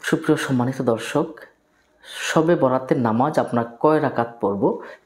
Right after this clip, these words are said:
এই বিষয়ে আমরা আসুন জেনে নেই। শবে বরাতের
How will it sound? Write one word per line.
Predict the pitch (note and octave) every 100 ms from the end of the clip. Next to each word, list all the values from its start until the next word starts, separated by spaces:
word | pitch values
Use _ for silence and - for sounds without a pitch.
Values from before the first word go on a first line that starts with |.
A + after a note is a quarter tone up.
| _
এই | -
বিষয়ে | D#3 B2 - A#2+ B2 A#3+ - - -
আমরা | G#2+ G#2+ G#2
আসুন | - - F3+ D4 -
জেনে | B2 C3+
নেই। | B2 A2+ F#3 - - -
শবে | - - G#3+
বরাতের | G#3+ G3 G#3 G#3 G#3+ F#3 D#3